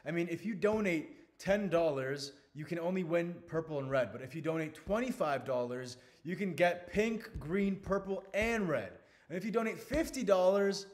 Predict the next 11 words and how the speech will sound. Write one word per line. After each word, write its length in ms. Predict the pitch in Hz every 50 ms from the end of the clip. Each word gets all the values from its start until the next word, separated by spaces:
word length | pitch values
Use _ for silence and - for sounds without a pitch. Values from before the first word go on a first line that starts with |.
| - - _ _ _ _ _ -
oh, 360 | - - - - - - - -
Chris 220 | - 220 226 214 - -
H, 380 | 208 180 147 - - - - - - _ _ _ _ _ _ _ _ _ _ _ _ _ _ - 117
dare 240 | 160 175 196 214 226
you 160 | 226 240 240
to 140 | - 214 202
make 260 | 196 202 208 208 208
a 80 | - 165
future 360 | - - 196 220 - 220 208
video 260 | 175 196 202 208 202
of 100 | 196 -